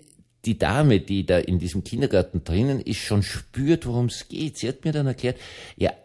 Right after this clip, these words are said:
eigentlich geht's schon bei den kleinen Zwergen im Kindergarten darum, die schon auf eine Höchstleistung hin zu trainieren, und zwar Dinge, die später einmal halt die Wirtschaft brauchen kann.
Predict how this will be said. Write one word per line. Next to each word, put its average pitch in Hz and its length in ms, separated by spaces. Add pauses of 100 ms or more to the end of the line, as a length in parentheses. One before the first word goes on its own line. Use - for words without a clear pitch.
(140)
eigentlich 143 1040
geht's - 540
schon 131 360
bei 101 120
den 101 200
kleinen 151 360
Zwergen 113 400
im 95 160
Kindergarten 87 680
darum, 147 600 (500)
die 151 440 (220)
schon 120 320
auf 107 220
eine 104 260
Höchstleistung 120 1120
hin 160 360
zu - 160
trainieren, 110 420
und 110 140
zwar 139 180
Dinge, 143 640 (500)
die 123 80
später - 560
einmal 101 460
halt 95 260
die 78 140
Wirtschaft 110 480
brauchen 76 400
kann. 58 240